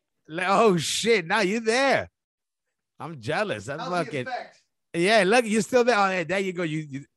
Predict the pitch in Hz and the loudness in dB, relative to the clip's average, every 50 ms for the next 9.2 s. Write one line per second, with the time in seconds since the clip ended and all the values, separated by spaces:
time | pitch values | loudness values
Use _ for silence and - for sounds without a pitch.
0 | _ - - - 127 101 123 156 165 135 101 78 90 117 131 131 123 120 95 82 | _ -10 -8 -8 -8 -6 -6 -6 -6 -6 -6 -6 -4 -2 -2 0 0 -2 -4 -6
1 | 76 - _ _ _ _ _ _ _ _ _ _ - - 147 156 156 156 160 156 | -10 -14 _ _ _ _ _ _ _ _ _ _ -6 -2 -2 0 0 -2 -4 -4
2 | 147 135 - - _ - - - - - - - 147 139 104 - - - 117 120 | -8 -12 -16 -18 _ -20 -20 -18 -18 -14 -8 -6 -4 -4 -6 -8 -10 -10 -8 -8
3 | 110 - 120 - 82 139 156 151 131 - - 135 135 127 113 104 107 104 90 - | -8 -6 -8 -8 -8 -8 -8 -10 -12 -12 -12 -10 -10 -12 -12 -14 -16 -16 -14 -10
4 | - 156 151 135 120 113 107 101 98 110 117 - - - _ _ _ _ _ _ | -8 -6 -6 -6 -6 -8 -8 -8 -8 -10 -10 -12 -12 -16 _ _ _ _ _ _
5 | _ _ _ _ _ _ _ _ _ _ _ - - - - - - 185 214 - | _ _ _ _ _ _ _ _ _ _ _ -14 -14 -14 -12 -6 -4 -4 -4 -4
6 | - 143 143 131 123 - _ _ _ - 85 - - - - - 175 165 156 156 | -4 -4 -6 -6 -8 -10 _ _ _ -20 -18 -12 -10 -10 -6 -2 -2 0 0 0
7 | 160 165 160 156 165 180 175 160 147 135 - - 135 165 202 220 - 240 233 208 | 0 0 0 -2 -2 -2 -2 -2 -4 -6 -10 -10 -8 -8 -8 -6 -4 -4 -2 0
8 | 170 196 202 196 180 170 147 135 120 110 110 110 104 87 - - - 139 143 _ | 0 0 0 0 0 0 0 0 -2 -2 -2 -2 -4 -4 -8 -18 -20 -20 -20 _
9 | _ 139 143 | _ -20 -20